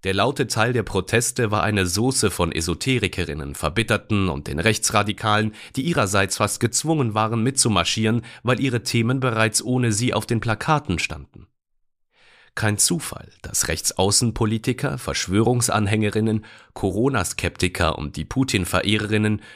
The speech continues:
nun zusammenwachsen. So etwa zeigten nach der Invasion in die Ukraine vierzig Prozent der S-V-P-Sympathisanten Verständnis für Putin. Und in Kanada hielten sechsundzwanzig Prozent der Ungeimpften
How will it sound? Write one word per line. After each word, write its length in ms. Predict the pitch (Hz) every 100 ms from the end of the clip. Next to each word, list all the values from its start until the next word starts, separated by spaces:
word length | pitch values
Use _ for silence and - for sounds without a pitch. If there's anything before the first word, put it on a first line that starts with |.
| 107
nun 200 | 117 127
zusammenwachsen. 920 | 120 104 120 110 - - - - - _ _ _
So 240 | - 107 117
etwa 280 | 113 151 139
zeigten 420 | - 110 123 127
nach 160 | 104
der 120 | 90 90
Invasion 600 | 90 85 80 92 120 120
in 100 | 82
die 140 | 82
Ukraine 640 | - - 80 101 113 120 120 - -
vierzig 460 | - 156 160 156
Prozent 480 | - 110 - 117 127
der 100 | 143
S-V-P-Sympathisanten 1400 | 107 - 92 - 135 127 107 95 - 87 92 98 98 113 113 -
Verständnis 760 | - 127 - - 139 95 90 -
für 120 | 113
Putin. 560 | 104 - 151 - 65 - _ _ _ _ - - -
Und 200 | 107 104
in 140 | 117
Kanada 520 | 135 135 107 87 90
hielten 420 | 120 127 123 120
sechsundzwanzig 800 | 101 123 - 127 - 113 - 107
Prozent 480 | - 95 - 117 127
der 140 | 123 -
Ungeimpften 840 | 160 123 - 92 92 - 127 131